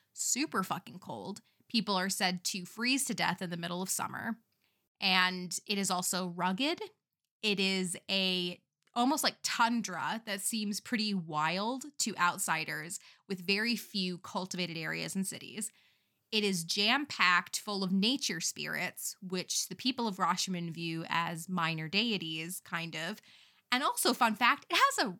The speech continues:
a lot of hags. It was never explained as to why that is, but I thought that was, like, a nice little fun fact, because we love hags here.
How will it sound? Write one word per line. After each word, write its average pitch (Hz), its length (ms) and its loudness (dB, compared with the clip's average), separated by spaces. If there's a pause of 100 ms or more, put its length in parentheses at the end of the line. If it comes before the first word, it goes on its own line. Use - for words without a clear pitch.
(140)
a 240 80 2
lot 302 240 8
of 277 60 2
hags. 185 880 4 (360)
It 285 120 0
was 311 120 0
never 466 180 4
explained 247 440 2
as 233 120 0
to 226 80 0
why 175 280 4
that 262 200 4
is, 302 260 0
but 311 120 2
I 440 100 6
thought 381 180 0
that 220 120 0
was, 220 120 0
like, 220 120 2
a 214 40 0
nice 185 280 2
little 185 140 0
fun 147 260 -4
fact, - 400 -4
because 294 200 -2
we 339 100 4
love 320 220 6
hags 214 400 2
here. 151 380 -8